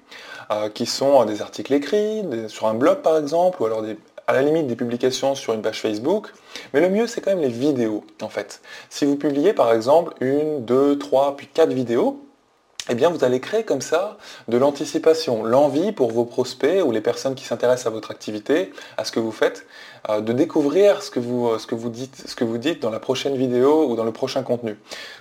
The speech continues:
voyez, vous créez, vous créez comme ça de l'envie. Mais en fait, c'est pas la seule chose que vous créez. En fait, il y a énormément de leviers psychologiques que vous, euh,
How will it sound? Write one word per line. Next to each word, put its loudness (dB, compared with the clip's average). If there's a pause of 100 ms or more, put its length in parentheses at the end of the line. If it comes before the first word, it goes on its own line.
voyez, 2
vous 2
créez, 4
vous -4
créez 2
comme 0
ça 2
de 2
l'envie. 4 (300)
Mais 0
en 0
fait, 2
c'est 0
pas 6
la 6
seule 2
chose -2
que -2
vous -2
créez. -2
En -8
fait, -2
il -4
y -4
a -8 (180)
énormément 0
de 2
leviers 4
psychologiques -2
que 0
vous, 2
euh, 2